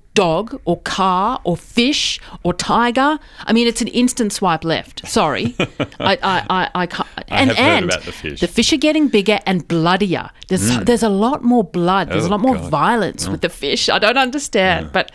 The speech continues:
Speaker 1: it's, it's not
Speaker 2: I'm glad I'm
Speaker 1: attracting
Speaker 2: not
Speaker 1: me
Speaker 2: seeing
Speaker 1: anymore.
Speaker 2: these. <laughs> I'm glad I'm looking for women and not men. And I'm also glad that women are less into fishing than men.
Speaker 1: <laughs> I don't know what it means.
Speaker 2: I don't, I don't either.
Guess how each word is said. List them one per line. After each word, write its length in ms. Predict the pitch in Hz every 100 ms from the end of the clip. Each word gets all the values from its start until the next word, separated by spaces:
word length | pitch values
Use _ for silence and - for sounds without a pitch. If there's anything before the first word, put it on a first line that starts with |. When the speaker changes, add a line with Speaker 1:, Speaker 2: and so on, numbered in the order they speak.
| - - -
Speaker 1:
it's, 260 | 185 - -
it's 160 | 180 -
not 200 | 202 226
Speaker 2:
I'm 60 |
glad 0 |
I'm 0 |
Speaker 1:
attracting 420 | 233 - 185 185 175
Speaker 2:
not 60 |
Speaker 1:
me 100 | 170
Speaker 2:
seeing 160 | 170 165
Speaker 1:
anymore. 680 | 170 160 160 156 151 - -
Speaker 2:
these. 80 | - - - - - - -
<laughs> 340 | - 117 120
I'm 100 | 123
glad 280 | 120 123 127
I'm 100 | 113
looking 260 | 110 - 107
for 140 | 101 95
women 240 | 101 98
and 100 | 90
not 140 | 90 82
men. 300 | 90 85 76 - - - -
And 120 | - 98
I'm 100 | 110
also 240 | 123 120
glad 320 | 92 95 92 90
that 240 | 87 -
women 280 | 110 98 92
are 100 | 90
less 280 | 92 95 -
into 180 | 85
fishing 560 | - - 104 - 78 76
than 180 | 73 76
men. 80 | -
Speaker 1:
<laughs> 100 | - - - - - - - - - -
I 60 | 233
don't 160 | - 330
know 80 | 359
what 140 | 349
it 160 | 359 -
means. 600 | 359 370 370 359 - - - -
Speaker 2:
I 40 |
don't, 140 | - -
I 40 |
don't 160 | 135 139
either. 340 | 120 92 80